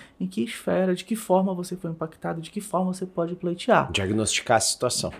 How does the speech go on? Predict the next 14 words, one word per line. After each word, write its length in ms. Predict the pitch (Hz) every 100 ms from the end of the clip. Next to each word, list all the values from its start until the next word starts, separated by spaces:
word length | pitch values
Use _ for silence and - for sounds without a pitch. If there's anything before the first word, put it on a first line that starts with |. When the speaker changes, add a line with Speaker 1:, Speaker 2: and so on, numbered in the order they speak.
| -
Speaker 1:
Perfeito, 440 | 156 170 143 135 156
essa 180 | 170
é 20 | 190
a 20 |
palavra, 400 | 185 160 131 131
diagnosticar 580 | 131 135 143 - - 156
a 20 |
situação, 540 | - 185 185 151 139
porque 760 | 135 160 - - 156 156 151 -
a 100 | 156
gente, 300 | 156 160 160
assim 220 | 151 -
como 200 | 175 180
tem 520 | 170 165 156 143 131